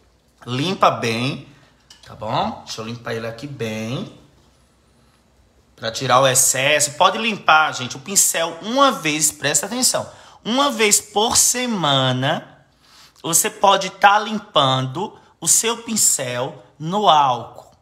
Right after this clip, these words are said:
tá? Ah, essa semana, é. Eu não vou pintar nesses três dias. Então, você limpa ele no álcool, higieniza ele, tá? Que tira todo esse excesso de tinta, tá bom? Deixa ele um pouquinho, um pouquinho marinado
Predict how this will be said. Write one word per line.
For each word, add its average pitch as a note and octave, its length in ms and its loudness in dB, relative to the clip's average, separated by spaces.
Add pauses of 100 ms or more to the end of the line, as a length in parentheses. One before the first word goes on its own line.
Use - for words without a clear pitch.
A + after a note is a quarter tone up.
(120)
tá? D3+ 400 0
Ah, D3 340 2
essa E3+ 160 0
semana, F#3 420 2
é. C#3 280 0 (340)
Eu F#3 120 -4
não B3 100 -2
vou B3+ 160 0
pintar E3+ 680 2
nesses - 340 -2
três F#3+ 340 -4
dias. A#2+ 580 -8
Então, C#3+ 220 -10
você F3+ 240 -2
limpa G#3 320 -8
ele F#3 80 -8
no D#3+ 160 -4
álcool, D#3+ 300 4
higieniza D#3 680 -4
ele, C#3+ 320 -6
tá? C3 420 -2 (200)
Que D#3+ 100 -12
tira E3 220 -2
todo G3+ 420 -2
esse G3+ 180 2
excesso D#3+ 460 0
de F3 140 -12
tinta, E3+ 580 -10
tá G2+ 160 -14
bom? D3 340 2 (240)
Deixa G3 280 -2
ele F3+ 180 -2
um - 120 -18
pouquinho, E3 340 -6
um C#3+ 60 -10
pouquinho D3 320 -8
marinado C3+ 680 2